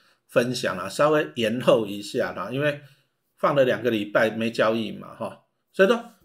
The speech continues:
这些老师会写在交易笔-，交易日记啦。啊，其实交易笔记也不是报名-，报名牌，而是跟你分享我的一些评估的方法，我们还是传递知识为主。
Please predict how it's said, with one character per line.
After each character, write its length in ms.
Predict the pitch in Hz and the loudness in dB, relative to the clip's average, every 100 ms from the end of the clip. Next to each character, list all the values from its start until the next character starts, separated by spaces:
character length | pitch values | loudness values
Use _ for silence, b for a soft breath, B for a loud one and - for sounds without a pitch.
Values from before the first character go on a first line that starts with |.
| - | 0
这 120 | 233 | 2
些 180 | 233 220 | 4 2
老 180 | 135 107 | 2 2
师 140 | 156 | 4
会 100 | 151 | 4
写 160 | - 110 | 2 0
在 140 | 127 | 0
交 220 | 131 117 | 0 0
易 100 | 117 | 0
笔-， 280 | 110 98 - | -4 -12 -8
交 180 | - 139 | 4 4
易 20 | |
日 160 | 131 120 | 4 -2
记 220 | - 113 | -4 -6
啦。 100 | 92 | -4
啊， 100 | 156 | -2
其 140 | 170 151 | 0 0
实 260 | 151 156 b b b b | -2 -4 b b b b
交 160 | - 233 | 4 4
易 80 | 220 | 4
笔 160 | - | 0
记 120 | - 175 | 0 2
也 100 | 131 | 2
不 140 | 123 | 0
是 100 | 135 | -4
报 180 | 135 123 | -4 -6
名-， 280 | 107 110 - | -4 -8 0
报 160 | 147 | 2
名 220 | 113 107 107 | 2 -2 -4
牌， 120 | 104 | -2
而 80 | 131 | 0
是 160 | 175 | 0
跟 220 | 131 151 | -2 -2
你 80 | 143 | -2
分 200 | - 123 | -2 -2
享 220 | - 98 - | -2 -6 -4
我 160 | 98 | -4
的 160 | 92 110 | -2 -2
一 40 | |
些 140 | 120 127 | 0 -2
评 380 | - - 104 113 | -2 -6 -6 -2
估 160 | 117 | -2
的 140 | 113 90 | -2 -4
方 340 | 104 104 104 | -6 -8 -12
法， 300 | - - - b b _ | -12 -12 -14 b b _
我 100 | 131 | -2
们 100 | 160 | 0
还 100 | 135 | 0
是 160 | 160 | 0
传 260 | 151 117 120 | 0 -4 -2
递 200 | 135 120 | -4 -4
知 220 | 117 120 | -4 -4
识 200 | 120 117 | -2 -4
为 260 | 95 92 95 | -4 -4 -6
主。 300 | - 92 | -10 -12